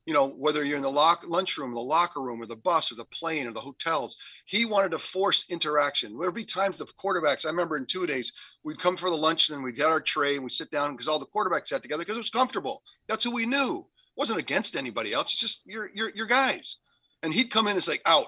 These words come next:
and he'd make you pick up your tray and walk over and sit with someone they didn't know as well. And then in that conversation, you create that, that,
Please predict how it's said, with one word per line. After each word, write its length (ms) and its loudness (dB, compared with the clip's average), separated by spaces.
and 80 -4
he'd 140 -6
make 160 -2
you 60 -6
pick 220 -2
up 140 -6
your 80 -10
tray 480 0
and 100 -10
walk 280 2
over 300 -2
and 200 -6
sit 240 -4
with 80 -2
someone 280 -2
they 120 -2
didn't 200 -2
know 220 4
as 180 0
well. 280 -6
And 100 0
then 120 6
in 180 2
that 240 4
conversation, 640 0
you 100 -6
create 400 0
that, 160 2
that, 180 2